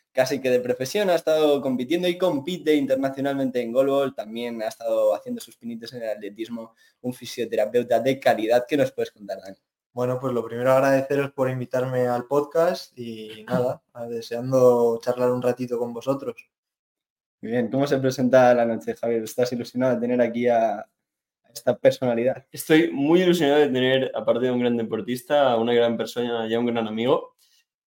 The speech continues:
Speaker 3: Y esta noche se presenta interesante, chicos. Creo que es para el episodio que más preguntas hemos recibido. En cuanto pusimos en Instagram que este episodio iba sobre deporte, la gente se volcó absolutamente.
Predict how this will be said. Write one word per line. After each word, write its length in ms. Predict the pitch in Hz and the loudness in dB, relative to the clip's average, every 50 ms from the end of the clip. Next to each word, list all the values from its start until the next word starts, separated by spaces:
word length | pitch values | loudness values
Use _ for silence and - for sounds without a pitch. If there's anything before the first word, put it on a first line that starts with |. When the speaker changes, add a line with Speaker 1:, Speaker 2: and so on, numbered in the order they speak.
| _ _ _ | _ _ _
Speaker 3:
Y 440 | 170 185 202 220 208 - - _ _ _ _ _ _ | 4 4 4 4 2 -2 -10 _ _ _ _ _ _
esta 240 | 156 180 170 202 180 | 0 0 2 4 2
noche 200 | 165 175 - 190 | 2 2 0 -2
se 120 | - - | -4 -6
presenta 320 | 113 123 - 143 135 143 131 | -8 -8 -6 -2 -2 0 0
interesante, 580 | 117 101 95 - - - - - - _ - | 0 -2 -4 -6 -8 -12 -16 -20 -20 _ -20
chicos. 480 | - - - - - _ - - _ _ _ _ _ _ _ _ | -20 -20 -20 -20 -20 _ -20 -20 _ _ _ _ _ _ _ _
Creo 220 | - 143 160 160 147 | 2 2 2 4 4
que 160 | 151 156 170 | 4 4 4
es 440 | 180 175 180 - - - _ _ _ _ _ _ _ | 4 2 0 -6 -10 -14 _ _ _ _ _ _ _
para 140 | - 117 117 | -4 -2 0
el 60 | 117 | 0
episodio 840 | 110 113 117 113 - 147 139 147 156 160 160 160 160 - - _ _ _ | 0 0 -2 -2 -2 0 2 2 4 4 2 2 0 -6 -12 _ _ _
que 100 | - 113 | -6 -4
más 240 | 113 117 127 135 131 | 2 2 2 2 2
preguntas 500 | - - 127 113 117 123 120 123 123 - | -2 -4 -4 -2 -2 -2 -2 -4 -6 -6
hemos 220 | 123 107 107 - | -6 -6 -6 -8
recibido. 560 | - 101 - - - - - - - - - _ | -8 -14 -18 -18 -16 -14 -14 -14 -14 -16 -14 _
En 120 | - 131 | -4 2
cuanto 320 | 127 131 131 117 131 110 - | 2 4 4 4 0 -2 -2
pusimos 480 | 127 123 - - 156 143 135 131 - | -6 -6 -2 0 0 2 2 0 -2
en 80 | 117 107 | -6 -8
Instagram 640 | 104 104 104 - 110 101 - - 101 101 104 - _ _ _ _ _ _ _ _ _ _ _ _ | -8 -10 -10 -12 -14 -12 -12 -10 -10 -12 -12 -14 _ _ _ _ _ _ _ _ _ _ _ _
que 120 | 123 120 | 0 0
este 180 | 123 127 - 139 | 0 2 0 -2
episodio 640 | 123 107 107 - - 104 104 101 101 101 - - - - | -2 -2 -4 -6 -8 -8 -8 -8 -8 -8 -10 -12 -8 -6
iba 200 | 123 110 107 107 | -2 -2 -2 -2
sobre 320 | - - 113 107 104 104 | -4 -6 -6 -6 -6 -6
deporte, 580 | 104 104 104 127 135 135 131 - 185 208 262 - | -6 -4 2 4 4 4 4 2 0 -2 -2 -4
la 100 | - 117 | -8 -10
gente 300 | 113 - 123 123 127 147 | -8 -4 -2 -2 -2 -2
se 200 | 147 - - - | -4 -6 -6 -4
volcó 360 | 107 107 107 107 104 98 - 120 | -2 0 0 -2 0 2 2 2
absolutamente. 840 | 117 117 - - 110 107 107 104 101 101 104 - - 123 131 - | 2 2 -2 -6 -8 -6 -6 -6 -6 -6 -8 -10 -12 -14 -18 -20